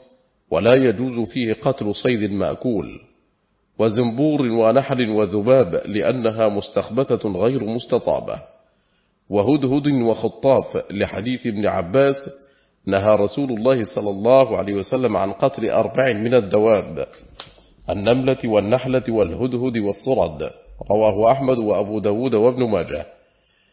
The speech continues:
ونهى صلى الله عليه وسلم عن قتل الخطاطيف. رواه البيهقي مرسلا.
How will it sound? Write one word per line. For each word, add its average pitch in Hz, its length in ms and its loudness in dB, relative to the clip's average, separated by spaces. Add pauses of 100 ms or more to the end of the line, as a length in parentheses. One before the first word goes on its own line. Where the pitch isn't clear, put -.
(240)
ونهى 107 360 2
صلى 110 220 0
الله 120 420 2
عليه 120 220 0
وسلم 117 460 0
عن 104 140 2
قتل 117 300 0
الخطاطيف. 107 800 -2 (720)
رواه 110 440 4
البيهقي 113 760 0
مرسلا. 98 800 -4